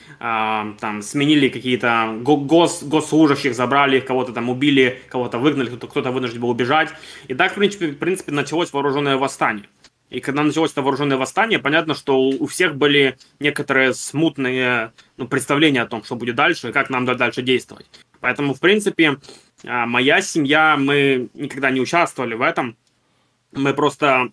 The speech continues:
ждали, как будет дальше развиваться событие. А, потому что очевидно было, что на-, назревает что-то очень плохое. Но, опять же, в, в то, в то время люди в большинстве своем поверили этой пропаганде. То есть, когда был объявлен позже, позже референдум за голосование за первого там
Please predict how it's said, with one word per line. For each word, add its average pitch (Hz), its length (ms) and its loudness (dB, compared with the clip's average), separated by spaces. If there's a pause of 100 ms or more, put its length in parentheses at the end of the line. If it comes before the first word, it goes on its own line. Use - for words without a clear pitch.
ждали, 143 300 0
как 131 140 -6
будет 127 140 0
дальше 131 240 -2
развиваться 127 320 -2
событие. 123 480 -4 (440)
А, 113 180 -4
потому 117 240 -6
что 127 160 -6
очевидно 139 360 -2
было, 120 240 2
что 113 500 -4 (260)
на-, 147 300 4
назревает 131 540 2
что-то 123 240 0
очень 120 340 -2 (400)
плохое. 131 540 0 (480)
Но, 196 240 6
опять 208 220 4
же, 139 40 -6
в, - 60 -10
в - 240 -16
то, 196 160 4
в - 80 -14
то 233 180 4
время 202 460 2 (160)
люди 202 440 0
в 143 80 0
большинстве 160 380 -2
своем 175 280 0
поверили 160 440 2
этой 123 160 -6
пропаганде. 113 520 -6
То 113 120 -12
есть, 107 140 -10
когда 180 420 0 (260)
был 143 160 2
объявлен 156 360 4
позже, 151 200 0
позже 143 280 0
референдум 156 680 0
за 123 200 -6
голосование 135 500 -2
за 123 100 -8
первого 131 360 0
там 117 320 -4